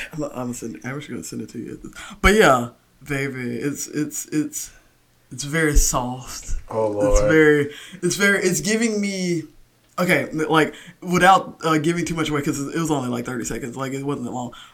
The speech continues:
Speaker 1: but, like, without giving too much away, you know, like, those old Gap commercials where they're, like,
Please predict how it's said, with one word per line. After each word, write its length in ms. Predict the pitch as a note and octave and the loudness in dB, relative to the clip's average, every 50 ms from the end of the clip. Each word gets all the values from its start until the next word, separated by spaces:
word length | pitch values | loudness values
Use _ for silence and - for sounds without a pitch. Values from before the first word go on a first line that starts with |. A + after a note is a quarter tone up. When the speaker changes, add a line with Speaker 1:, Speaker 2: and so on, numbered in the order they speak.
| _ _ | _ _
Speaker 1:
but, 160 | F3 F3 E3 | -2 0 2
like, 260 | D#3+ D#3 D3+ D3+ D3 | 4 4 4 2 2
without 260 | D3+ D#3 E3 E3 D#3+ | 2 2 2 2 2
giving 200 | D#3+ D#3+ D#3 D#3 | 2 0 0 -2
too 140 | D3 - E3+ | -2 -4 -4
much 160 | D#3+ C#3+ - | -4 -4 -4
away, 240 | D3+ C#3+ C#3 C3+ C3+ | -4 -4 -4 -4 -4
you 180 | C3+ D3+ G3 G#3 | -4 -4 -2 0
know, 180 | G3+ F#3+ F#3+ | 0 0 2
like, 200 | F3+ D#3 D#3 D3 | 2 0 0 0
those 320 | E3 D3+ D3 D3 C#3+ - - | -2 -2 -2 -2 -4 -6 -4
old 400 | - D3 D#3 E3 D#3 D3 C#3+ B2 | 0 0 2 2 2 0 -2 -2
Gap 320 | C#3 C#3 C3 B2 - - | 0 0 0 0 -2 -4
commercials 800 | - - D3+ D3+ D3 D3 D3+ - - D#3+ D#3+ D#3+ D#3 D3+ - - - - - - - - | -6 -6 -4 -2 -2 0 0 0 -2 -2 -2 -4 -4 -6 -8 -12 -14 -18 -20 -20 -12 -4
where 160 | D3+ D#3 D#3+ D#3 | 0 2 2 2
they're, 120 | D3+ D3+ | 2 2
like, 600 | D3+ D3 C#3+ C#3+ C#3 C3+ C#3 - - - - | 0 0 0 0 -2 -2 -4 -8 -6 -6 -6